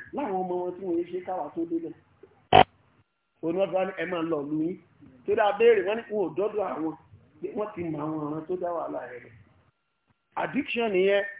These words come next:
Hmm? Ọlọ́run kò ṣá-, depression and mental illness nìyẹn common. Àwọn èèyàn kan, ẹ gbọ́ àwọn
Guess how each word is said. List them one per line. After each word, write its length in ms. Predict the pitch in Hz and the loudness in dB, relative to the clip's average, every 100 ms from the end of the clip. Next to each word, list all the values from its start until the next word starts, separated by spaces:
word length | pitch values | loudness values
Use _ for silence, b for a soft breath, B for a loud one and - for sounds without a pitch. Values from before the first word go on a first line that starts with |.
| - - _ - - _ - - - _ - | -18 -20 _ -20 -20 _ -20 -20 -20 _ 4
Hmm? 380 | - 180 220 285 - - _ _ - | 6 6 2 -4 -10 -20 _ _ -2
Ọlọ́run 260 | 196 196 | 2 2
kò 80 | 190 | 2
ṣá-, 280 | 208 175 170 | 2 0 -2
depression 540 | 165 220 247 285 277 277 | -4 0 6 6 6 2
and 140 | 220 | 2
mental 400 | 240 247 247 233 | 2 4 6 6
illness 320 | 226 208 170 | 4 0 -2
nìyẹn 240 | 151 165 185 | 0 -2 2
common. 300 | 196 196 170 - _ _ _ _ _ _ _ _ _ | 2 0 -4 -8 _ _ _ _ _ _ _ _ _
Àwọn 280 | - - 160 | -14 -4 0
èèyàn 180 | 175 202 | 2 0
kan, 100 | 196 | 0
ẹ 100 | 202 | 0
gbọ́ 180 | 202 208 | 0 2
àwọn 300 | 190 185 190 | 2 2 0